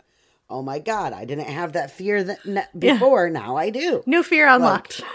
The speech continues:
Speaker 1: <laughs> Exactly. Never date a doctor. Got it.
Speaker 2: Yeah.
Speaker 1: <laughs> Or a
Speaker 2: Ooh.
Speaker 1: fake doctor. Quote unquote doctor.
Speaker 2: Yeah.
Speaker 1: Arthur Warren Waite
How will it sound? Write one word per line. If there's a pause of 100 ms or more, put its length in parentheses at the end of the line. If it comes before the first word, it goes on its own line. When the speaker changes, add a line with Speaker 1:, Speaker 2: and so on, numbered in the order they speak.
(320)
Speaker 1:
<laughs> (480)
Exactly. (840)
Never
date
a
doctor.
Got
it. (180)
Speaker 2:
Yeah.
Speaker 1:
<laughs>
Or
a
Speaker 2:
Ooh.
Speaker 1:
fake
doctor. (320)
Quote
unquote
doctor.
Speaker 2:
Yeah. (1200)
Speaker 1:
Arthur
Warren
Waite